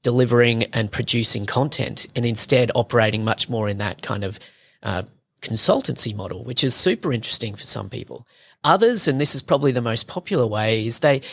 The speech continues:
they actually bring the strategic elements of what we talk about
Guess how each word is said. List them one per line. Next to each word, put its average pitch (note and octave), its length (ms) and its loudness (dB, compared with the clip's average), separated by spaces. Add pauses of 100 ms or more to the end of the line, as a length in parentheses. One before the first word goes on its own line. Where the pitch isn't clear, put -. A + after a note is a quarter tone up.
(180)
they - 60 -2
actually - 300 2
bring C#3+ 580 -2 (160)
the B2+ 100 -4
strategic - 920 -2 (280)
elements C3 440 4
of A#2 140 -2
what A#2 200 0
we G#2+ 80 -2
talk - 260 -2
about A2 340 -2